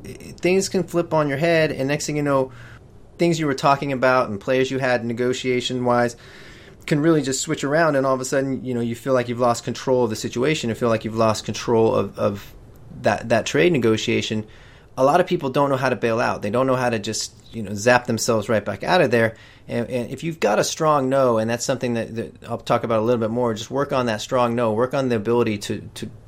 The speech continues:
just find, get in there, get in that room, run around, try all different stuff. But then if it doesn't work out, just say no, because sometimes bailing out of negotiations, it's not only the best thing for you, but it, it's the best thing for the trade itself, because down the line,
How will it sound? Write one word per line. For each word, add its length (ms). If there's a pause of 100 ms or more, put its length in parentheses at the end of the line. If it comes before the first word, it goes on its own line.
(120)
just 220
find, 640
get 120
in 260
there, 180
get 160
in 80
that 180
room, 300
run 180
around, 380
try 240
all 120
different 280
stuff. 260 (380)
But 180
then 320
if 140
it 80
doesn't 240
work 200
out, 200
just 160
say 160
no, 260
because 320
sometimes 320
bailing 340
out 200
of 120
negotiations, 840 (380)
it's 160
not 160
only 140
the 100
best 260
thing 160
for 160
you, 420
but 160
it, 140
it's 160
the 60
best 240
thing 140
for 100
the 100
trade 240
itself, 420
because 360
down 300
the 60
line, 600